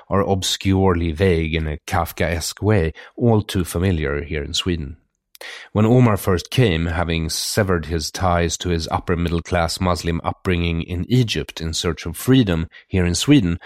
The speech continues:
I told him he might have picked the wrong country to apply for asylum in. Since then, I've bided my time for a tremendously smug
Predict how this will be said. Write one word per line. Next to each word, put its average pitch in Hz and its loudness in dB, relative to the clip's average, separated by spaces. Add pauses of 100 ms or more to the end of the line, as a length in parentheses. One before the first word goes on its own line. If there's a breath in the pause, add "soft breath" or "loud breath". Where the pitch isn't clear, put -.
(180 loud breath)
I 110 0
told 98 2
him 90 0
he 90 0
might 92 0
have 82 -12
picked - -10
the 78 -4
wrong 78 -6
country 85 -6
to - -10
apply 73 -8
for 76 -6
asylum 82 -2
in. 82 -14 (1000 loud breath)
Since 98 2
then, 92 2 (160)
I've 98 0
bided 82 0
my 82 0
time 85 0
for 90 -2
a 90 2
tremendously 110 0
smug 82 -4